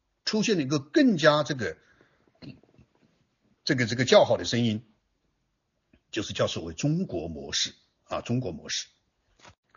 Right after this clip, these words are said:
把这种靠后发优-，优势模仿先进而得到的经济迅速的成长总结为一种模式啊，认为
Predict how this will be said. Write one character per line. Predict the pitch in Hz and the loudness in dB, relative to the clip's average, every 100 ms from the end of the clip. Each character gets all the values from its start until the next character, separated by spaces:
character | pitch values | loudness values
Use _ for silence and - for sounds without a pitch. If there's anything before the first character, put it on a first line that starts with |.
| _ _ _ _ | _ _ _ _
把 | - 151 | 10 10
这 | 156 285 | 8 4
种 | 220 147 | 4 4
靠 | - 208 | 6 4
后 | - 339 277 | 4 6 6
发 | 143 147 | 8 6
优-， | 151 139 151 - - | 8 6 4 0 -2
优 | 185 202 262 | 4 4 4
势 | - 233 - - | -2 -4 -8 -4
模 | 139 254 | 0 2
仿 | 285 113 95 | 4 2 2
先 | - 151 175 | 0 2 0
进 | 190 147 - - | 0 -4 -6 -8
而 | - 127 | 4 4
得 | 170 131 | 4 0
到 | 156 | 0
的 | 170 135 | 0 0
经 | 165 220 | 0 0
济 | 233 220 | 0 0
迅 | - 285 | 2 2
速 | 185 | 2
的 | 147 131 | 0 0
成 | - 110 | -2 2
长 | 165 - - - _ _ _ _ _ _ _ - | 4 4 2 -20 _ _ _ _ _ _ _ -4
总 | - 117 104 | 2 2 2
结 | 131 | 0
为 | 139 101 | -2 -2
一 | 113 | -4
种 | 101 76 - - | -6 -8 -14 -12
模 | 82 80 98 | -10 -6 -2
式 | - - _ _ _ _ _ - | -2 -4 _ _ _ _ _ -8
啊， | - 76 | -4 -4
认 | 120 151 | 0 0
为 | 90 92 | -2 -6